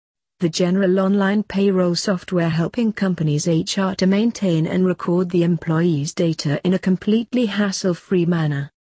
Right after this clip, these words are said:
This task looks simple, but T is a complex task and software can handle these types of tasks easily.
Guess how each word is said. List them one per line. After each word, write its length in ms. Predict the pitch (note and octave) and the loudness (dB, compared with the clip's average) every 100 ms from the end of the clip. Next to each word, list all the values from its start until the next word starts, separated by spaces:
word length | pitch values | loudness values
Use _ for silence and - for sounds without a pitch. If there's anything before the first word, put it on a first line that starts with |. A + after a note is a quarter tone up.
| _ _ _ _ | _ _ _ _
This 300 | G3 C4+ - | 0 0 0
task 480 | - A3 F3+ D#3+ - | -4 0 0 0 -2
looks 320 | F#3+ E3+ - | -2 -2 -4
simple, 500 | - - A3 G#3 A#3+ | -8 -2 0 0 0
but 240 | G#3+ F#3+ - | 0 -4 -4
T 280 | G#3 G3+ G3+ | -2 2 2
is 120 | F#3 | 0
a 60 | |
complex 680 | F3+ F#3+ F#3 - D3+ - - | -2 0 -2 0 -4 -4 -10
task 500 | - A#3 G3 D3+ - | -6 -4 -2 -2 -4
and 160 | F#3+ F3+ | -2 -2
software 540 | - A#3+ G#3 - F3 | -2 -4 -4 -4 -2
can 180 | E3 G3 | 0 0
handle 540 | F3 F#3 F3+ F#3+ D#3+ E3 | 0 0 0 0 0 0
these 320 | G3 G3+ - | 0 0 -2
types 420 | - G#3+ - - | -2 -2 -2 -4
of 140 | F3 | -6
tasks 640 | - A#3 F#3 D3+ - - - | -4 -4 -2 -2 -4 -6 0
easily. 500 | F3+ D3+ C#3 C3+ | 0 0 -2 -4